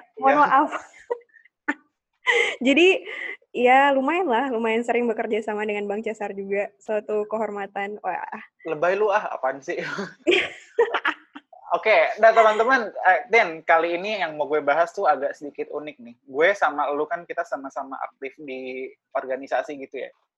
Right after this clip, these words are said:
Speaker 2: Seenggaknya gue
Speaker 1: Benar.
Speaker 2: dari S M A di, o-, sampai kuliah sampai sekarang terjebak,
Speaker 1: Mm-mm.
Speaker 2: lebih tepatnya terjebak di organisasi gitu kan, di
Speaker 1: Benar.
Speaker 2: antara mau dan gak mau, dan lu juga kayak gitu-gitu. Nah, sewaktu
Speaker 1: Iya.
Speaker 2: lu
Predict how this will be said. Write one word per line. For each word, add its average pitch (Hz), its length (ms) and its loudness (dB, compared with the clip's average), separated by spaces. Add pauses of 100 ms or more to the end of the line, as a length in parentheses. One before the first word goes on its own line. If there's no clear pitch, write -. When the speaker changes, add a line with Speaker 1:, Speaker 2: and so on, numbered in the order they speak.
(120)
Speaker 2:
Seenggaknya 143 560 -2
gue 143 240 0
Speaker 1:
Benar. 208 160 2
Speaker 2:
dari 196 160 -4
S 139 160 -10
M 135 160 -4
A 156 240 -6
di, 135 240 -10
o-, 131 240 -8
sampai 131 320 -12
kuliah 143 400 -2
sampai 135 240 -8
sekarang 143 480 -8 (400)
terjebak, 156 640 2
Speaker 1:
Mm-mm. 202 400 -12
Speaker 2:
lebih 147 240 -6
tepatnya 143 240 -2
terjebak 135 560 -6
di 135 80 -8
organisasi 131 800 -8 (560)
gitu 143 160 -12
kan, 139 240 -6
di 143 80 -10
Speaker 1:
Benar. 208 320 -14
Speaker 2:
antara 147 320 2
mau 143 160 -2
dan 143 240 -4
gak 139 160 -2
mau, 151 160 -2
dan 143 160 -2
lu 156 160 -8
juga 139 240 -10
kayak 131 240 -10
gitu-gitu. 131 320 -12 (400)
Nah, 160 80 -16
sewaktu - 400 -2
Speaker 1:
Iya. 170 160 -2
Speaker 2:
lu 175 160 -2